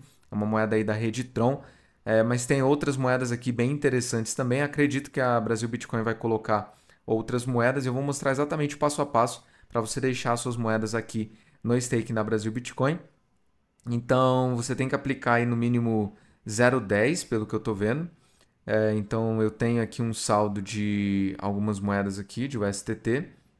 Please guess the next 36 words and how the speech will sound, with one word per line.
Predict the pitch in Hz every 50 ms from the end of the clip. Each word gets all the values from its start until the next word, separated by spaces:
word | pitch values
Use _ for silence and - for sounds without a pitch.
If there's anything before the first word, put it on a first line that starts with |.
| _ _ _ _ _ _ _ _ _ _ _ _ _ _ _ _ _ -
Então, | 98 101 101 101 98 - 104 104 104 104 104 104 101 101 101 98 98 - - - _ _ _ _ _ _ _ _
é, | - 104 101 101
vamos | 98 107 110 113 113 110 98
ver | 98 101 104 101 98
aqui, | 98 - 143
eu | 139 127
tenho | - 117 113 110
dois | 98 117 127 143 131 107 98
dólares. | 92 113 123 131 120 107 98 95 95
Eu | 104
vou | 107 123
colocar | - 156 147 143 147 139 139
um | 135 143 165 180 175
dólar | 139 120 117 120 123 120 110
aqui | 107 98 - 120
pra | 113 - 110
te | 101 - 123
mostrar. | 113 113 107 - - - 104 113 139 180 - - _ _ _ _ _ _ _ _ _ _ _ _ _ _ _ _
É, | - 107 107 107 107 107 104 104 104 104 101 -
como | - 151 165 180 185 170 - - _ _ _ -
é | 127 123 120 120 120
praticamente | 113 120 - 131 143 143 - 151 139 147 143 - 131
nada, | 120 117 127 147 147 131
né? | 117 113 117
Um | 120 127 139 135
dólar, | 110 110 110 120 139 139 131
expectativa | 123 123 - 120 - - 123 - - 123
de | 120 127
retorno | 123 117 123 120 120 120
mensal, | 123 131 131 123 - 123 127 143 147
zero, | 127 113 110 117 120 120 104
porque | 98 - -
é | 117
muito | 107 110 120 120 -
pouco, | - - 120 117 117 - 107
mas | 101 98 98